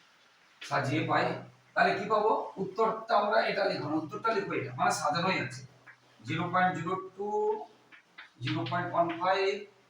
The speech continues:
আর জিরো পয়েন্ট সিক্স। এইভাবে ভীষণ, ভীষণ ইম্পর্টেন্ট অঙ্ক। এটা আমি বারবার কিন্তু বলেছি, ভীষণ ইম্পর্টেন্ট অঙ্ক। এইভাবে অঙ্কগুলো হবে বন্ধুরা,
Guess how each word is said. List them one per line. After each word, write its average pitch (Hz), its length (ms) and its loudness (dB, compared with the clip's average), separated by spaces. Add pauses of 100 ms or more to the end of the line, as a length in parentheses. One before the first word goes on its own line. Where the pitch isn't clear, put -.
(480)
আর 139 240 2
জিরো 143 260 -2
পয়েন্ট 139 220 2 (180)
সিক্স। - 260 -6 (440)
এইভাবে 143 340 0
ভীষণ, 233 300 2
ভীষণ 196 340 0
ইম্পর্টেন্ট 151 360 0
অঙ্ক। - 360 -6 (340)
এটা 160 180 4
আমি 160 100 4
বারবার 143 360 0
কিন্তু 147 400 -2 (420)
বলেছি, - 460 2
ভীষণ - 280 2
ইম্পর্টেন্ট 131 340 -2
অঙ্ক। 101 120 -10 (460)
এইভাবে 196 360 2
অঙ্কগুলো 175 420 2
হবে 165 200 0
বন্ধুরা, 165 580 2